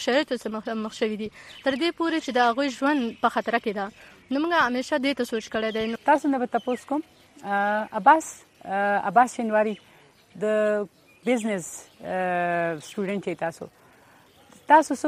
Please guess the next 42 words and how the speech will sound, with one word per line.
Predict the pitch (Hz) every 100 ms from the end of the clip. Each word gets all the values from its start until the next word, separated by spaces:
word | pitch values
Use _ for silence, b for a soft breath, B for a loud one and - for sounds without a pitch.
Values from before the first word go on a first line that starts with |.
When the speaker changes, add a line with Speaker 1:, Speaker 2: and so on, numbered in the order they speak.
| 254
Speaker 2:
ګورئ | 254 226 226 -
چې | - 196
افغانستان | 175 208 214 - 240 247 233
کې | 226 220 220 185
د | - 240
امن | 233
په | 196 185
هکله | 190
چې | 185 190
کومه | 190 160 -
خبرې | 185 208 190
اترې | 180 180 175
کېږي، | 202 180 175 165 _ _ _ _ -
ستاسو | 220 226 233
قسمه | 220 214 202
ځوانان | 190 190 208 208
چې | 190 202
دلته | 226 208
تعلیم | 202 190 214 208
وکړو، | 196 - 190 190
دلته | 202 190
لوی | 190 208
شو، | - 190 175 B B B B B B B - - 302 220
افغانستان | 240 277 285 - 320 311 294 - -
په | 233 -
آبادکارۍ | 185 196 - 214 254 285
کې | 220
که | 202
ستاسو | - 214 196
ضرورت | 196 196 202 -
پېښ | 190 -
شو، | 190 - 180 170
ځئ | 262 269
به | 262
هلته، | 247 - 247 220 - - -
هلته | 220 226 202
به | 185
برخه | 214 - 214
اخلئ، | - 240 214
آبادکاري | 170 180 - 190 220
کې | -
هم | 196